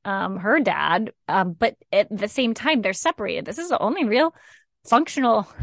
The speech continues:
kind of father-son relationship we see in Star Wars, but it was a good ending. So overall, this was the weakest season, I think, um, out of both, out of two and a half or whatever.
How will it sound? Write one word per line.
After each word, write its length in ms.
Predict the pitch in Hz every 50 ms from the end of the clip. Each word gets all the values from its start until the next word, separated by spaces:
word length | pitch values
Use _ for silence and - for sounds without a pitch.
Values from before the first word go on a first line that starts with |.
| - - - _ -
kind 220 | - 233 240 214
of 80 | 170 -
father-son 800 | - - 214 220 214 208 - 196 190 - - 214 - 202 196
relationship 520 | 190 - 196 190 190 - 220 - - - -
we 80 | 151
see 240 | 165 - - 180 175
in 140 | 170 180 175
Star 260 | - - - - -
Wars, 240 | - - - 170 -
but 140 | - 226 -
it 80 | - 254
was 140 | 285 285
a 40 | 320
good 480 | 320 - - - 440 453 330 202 196 - -
ending. 460 | 269 339 311 226 151 - - - - - - - - - - - - - - - _ _ _ _ _ _ _ _ _ _ _ _ -
So 160 | 330 370 302 - - _
overall, 800 | - 403 494 523 508 508 403 302 - 214 208 220 320 392 415 392 269
this 160 | 277 285 -
was 120 | 294 247
the 120 | 220 214 196
weakest 360 | 190 208 214 - 370 330 -
season, 320 | - 349 359 370 370 339
I 100 | 359 359
think, 360 | - - 339 370 415 - - - _ _
um, 380 | 196 196 190 175 170 170 175 - -
out 200 | 202 202 208 202
of 220 | 208 190 185 185 220 240 _ _ _ _ _ _ _ -
both, 500 | 190 185 208 370 494 - _ _ - - - _ - -
out 180 | 208 208 202
of 80 | 190 -
two 140 | - 220 202
and 100 | 190 170
a 20 |
half 280 | 170 170 180 202 - -
or 60 | 196
whatever. 580 | 185 320 - - - - - - 320 277 262